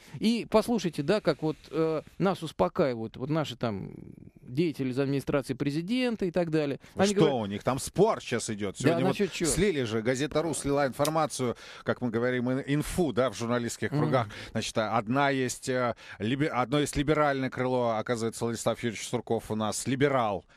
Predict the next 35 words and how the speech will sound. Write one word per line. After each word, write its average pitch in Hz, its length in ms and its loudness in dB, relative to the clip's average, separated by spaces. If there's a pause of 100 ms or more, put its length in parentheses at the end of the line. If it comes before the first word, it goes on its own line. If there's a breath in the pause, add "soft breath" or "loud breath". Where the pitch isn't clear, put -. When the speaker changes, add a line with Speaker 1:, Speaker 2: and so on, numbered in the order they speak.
(140 loud breath)
Speaker 2:
Это - 20 -16
для - 80 -2
Speaker 1:
Приятно 147 200 2
Speaker 2:
меня 143 140 6
было 143 140 4
Speaker 1:
знать. 139 160 2
Speaker 2:
открытием, 113 480 0
Speaker 1:
Да. 110 60 -2
Speaker 2:
да. 101 200 2 (260 loud breath)
Ну, 101 120 -4
вполне 117 260 0
возможно, 113 380 -2
лю-, 101 240 -2
человек 104 260 -2
скрывал 120 400 0
очень 98 220 -6
глубоко 104 400 -2
внутри, 104 320 -4
Speaker 1:
С- - 20 -4
Speaker 2:
да, 107 200 0
значит, 107 420 -6
и, 107 100 0 (240 loud breath)
и 104 60 -6
там 123 180 2
идёт, 123 200 -2
э, 110 300 0
значит, 107 220 -4
вот 123 140 -2
он 123 160 0
либерал, 123 420 2
а 117 80 0
есть, 117 280 -4
э, 113 280 2
у-, 110 640 -2
у-, - 20 -12